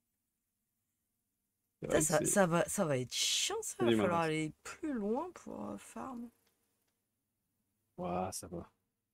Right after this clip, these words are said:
Speaker 1: Ça va, ça va, c'est, <laughs> c'est quand même bien entouré de bois ici.
Speaker 2: Ouais, mais bon.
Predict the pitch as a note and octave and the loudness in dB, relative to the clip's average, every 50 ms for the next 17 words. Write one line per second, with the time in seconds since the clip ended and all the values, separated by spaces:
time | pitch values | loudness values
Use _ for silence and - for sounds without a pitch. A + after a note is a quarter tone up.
0 | _ - - G2+ F#2 F2 E2 - - D2+ - D#2 D2+ - - - - - - - | _ -4 -2 -2 -2 -2 -4 -8 -8 -6 -4 -6 -6 -6 -8 -8 -8 -8 -6 -6
1 | - - - - - - - - - _ _ - - D3 - - G#2 G2+ G2 F#2 | -6 -8 -10 -10 -10 -12 -12 -12 -18 _ _ -4 -4 -4 -2 -2 -2 -2 0 2
2 | G2+ G2 G2 F#2+ - - G2+ G#2 G2 G2 G#2 G#2 G2 F2 E2+ - - - - F2+ | 2 2 2 0 0 0 2 2 2 2 4 4 4 4 2 0 -6 -8 -8 -10
3 | G#2+ - _ _ _ _ _ _ - C3+ D#3 - F4 C4+ C#3+ C3+ C3+ C#3 D3 D#3 | -10 -12 _ _ _ _ _ _ -12 -8 -6 -4 -4 -4 -4 -4 -4 -6 -8 -10